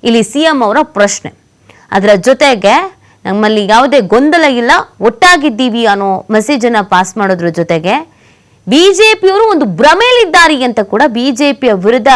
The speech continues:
ಹರಿಹಾಯ್ದಿದ್ದಾರೆ. ಇದನ್ನೆಲ್ಲ ಸುಮ್ ಸುಮ್ನೆ ಹಬ್ಬಿಸ್ತಾ ಇದ್ದಾರೆ ಬಿ ಜೆ ಪಿಯವರು. "ಬಿ ಜೆ ಪಿಯವರು ಯಾವಾಗ್ಲೂ ಭ್ರಮೆಲೇ ಇರ್ತಾರೆ" ಅಂತ ಹೇಳಿರೋದು. ಮೈಸೂರಿನಲ್ಲಿ ಸಿ ಎಂ ಸಿದ್ದರಾಮಯ್ಯನವರು ಈ ಒಂದು ಹೇಳಿಕೆಯನ್ನ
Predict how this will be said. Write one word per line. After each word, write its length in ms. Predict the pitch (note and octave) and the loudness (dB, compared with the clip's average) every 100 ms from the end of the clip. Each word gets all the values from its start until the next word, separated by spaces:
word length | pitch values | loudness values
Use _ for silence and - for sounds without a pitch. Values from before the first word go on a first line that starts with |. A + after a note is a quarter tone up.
| G3 - - | 2 -2 -4
ಹರಿಹಾಯ್ದಿದ್ದಾರೆ. 760 | A3 C4+ A#3 D#3+ D#3 D#3+ D3+ - _ _ _ _ E3+ | 0 0 0 -2 -2 -2 -2 -6 _ _ _ _ -4
ಇದನ್ನೆಲ್ಲ 320 | G3 B3 B3+ B3+ A#3+ A3+ A3+ | 0 2 4 4 2 -2 -6
ಸುಮ್ 180 | - A#3+ | -8 -4
ಸುಮ್ನೆ 300 | C#4 C#4 C#4+ | 0 0 2
ಹಬ್ಬಿಸ್ತಾ 560 | B3 G3+ B3+ - B3+ | 2 0 -2 0 0
ಇದ್ದಾರೆ 280 | A3+ G#3 G#3+ | 2 2 0
ಬಿ 220 | G3 A#3+ | 0 -2
ಜೆ 180 | G#3 A#3+ | 0 0
ಪಿಯವರು. 540 | G#3+ A3+ G#3+ B3+ - _ _ _ - | 0 0 0 0 -4 _ _ _ -6
"ಬಿ 160 | F#3+ C4+ | -2 0
ಜೆ 200 | B3 C4+ | 2 0
ಪಿಯವರು 600 | - B3+ B3 A#3+ B3 E4+ | 0 2 2 2 0 0
ಯಾವಾಗ್ಲೂ 640 | B3+ G#3+ B3 D#4 E4 D#4+ | 2 2 4 2 2 0
ಭ್ರಮೆಲೇ 640 | G3+ D#3+ A#3 F4 G4 G4+ | -2 2 2 2 2 0
ಇರ್ತಾರೆ" 500 | E4 B3+ B3+ A3 G3 | 0 0 2 2 0
ಅಂತ 180 | G3+ C#4 B3+ E3 - _ _ _ | -2 0 2 0 -4 _ _ _
ಹೇಳಿರೋದು. 480 | A3 A#3 F3+ B2+ - _ _ _ - | 0 2 0 -6 -16 _ _ _ -10
ಮೈಸೂರಿನಲ್ಲಿ 680 | F#3+ A3+ B3 B3+ A#3 G#3+ G#3+ | -4 -4 -2 -4 -2 0 -2
ಸಿ 160 | G3 C4+ | -2 -2
ಎಂ 160 | D#4 | -2
ಸಿದ್ದರಾಮಯ್ಯನವರು 840 | - G3+ A#3 A#3 G#3 F#3 F#3 F3 | -4 -4 0 0 0 -2 -4 -4
ಈ 160 | - D#4+ | -4 -4
ಒಂದು 280 | D#4+ D#4+ B3+ | -2 -2 -4
ಹೇಳಿಕೆಯನ್ನ 720 | - B3 D4 C#4+ F#3+ F#3 | -4 -4 -2 -4 -2 -2